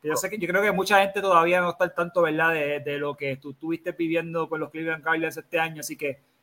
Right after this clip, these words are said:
eso es bueno hablar de eso, lo voy a poner en agenda para hablarlo en, en, en el episodio de cierre de, de año, en el ciento veintinueve, que va a estar saliendo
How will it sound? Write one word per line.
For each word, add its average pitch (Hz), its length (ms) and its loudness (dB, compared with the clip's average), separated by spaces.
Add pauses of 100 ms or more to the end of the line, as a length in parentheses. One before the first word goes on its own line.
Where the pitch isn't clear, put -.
(120)
eso 143 140 0
es 190 80 0
bueno 185 180 4
hablar 170 300 4
de 165 260 6
eso, 170 220 4
lo 143 80 2
voy 143 80 2
a 143 80 2
poner 175 220 2
en 175 80 2
agenda 160 340 2
para 147 180 2
hablarlo 160 260 -2
en, 170 80 -2
en, 160 420 -2
en 151 60 -6
el 147 120 2
episodio 143 400 -2
de 156 120 0
cierre 156 360 -2
de, 156 120 2
de 151 200 2
año, 151 340 4 (340)
en 135 100 -8
el 135 60 -6
ciento 147 280 0
veintinueve, 156 680 2
que 139 80 -2
va 135 60 0
a - 20 -4
estar 147 160 -2
saliendo 160 480 0